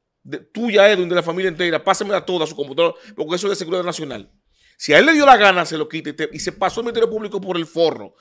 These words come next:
Y se pasó también al Poder Judicial, porque se supone que el tercero imparcial, que debería ser el Poder Judicial,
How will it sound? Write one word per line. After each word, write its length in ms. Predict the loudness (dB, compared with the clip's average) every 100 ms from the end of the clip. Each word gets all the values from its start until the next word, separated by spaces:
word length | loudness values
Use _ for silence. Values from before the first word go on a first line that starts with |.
| -20 -14
Y 80 | -4
se 140 | -4
pasó 240 | -2 -4 -2
también 380 | -2 0 0 0
al 120 | -2
Poder 300 | -2 0 2
Judicial, 680 | 0 -4 -8 -8 -8 -12 _ _ -8
porque 160 | -2
se 80 | -2
supone 400 | -2 -2 0 0
que 100 | -4
el 120 | -6
tercero 520 | -4 -6 -2 0 0
imparcial, 680 | -4 -4 -6 -6 -8 -8 -8 _ _ _ -6
que 140 | 0
debería 420 | 0 0 0 2
ser 160 | 2 -2
el 100 | -4
Poder 260 | -6 -4
Judicial, 600 | -4 -6 -8 -10 -12 -14